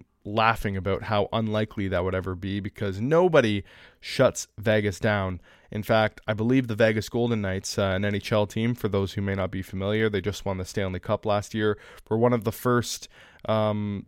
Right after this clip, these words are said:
to ever shut down the strip for their parade. So, um, that was, you know, unprecedented in and of itself. Um, to put on an event like this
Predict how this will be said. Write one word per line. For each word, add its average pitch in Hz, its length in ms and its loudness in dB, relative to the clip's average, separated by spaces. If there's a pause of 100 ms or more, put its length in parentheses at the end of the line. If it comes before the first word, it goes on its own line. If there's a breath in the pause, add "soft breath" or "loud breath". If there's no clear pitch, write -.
to 110 220 -2
ever 117 460 2
shut - 400 0
down 110 260 2
the 104 80 -2
strip - 400 0
for 104 180 0
their 98 200 2
parade. 98 560 2
So, 90 340 -2 (400 loud breath)
um, 95 560 -2
that 117 240 4
was, 117 420 -2 (140)
you 113 140 -4
know, 98 360 -2 (400)
unprecedented 110 840 -2 (460)
in 117 100 -4
and 117 100 -2
of 107 140 -2
itself. 120 640 2
Um, 101 300 0
to 113 120 -4
put 123 160 0
on 117 160 2
an 110 100 0
event 104 220 -2
like 98 180 -4
this 101 340 0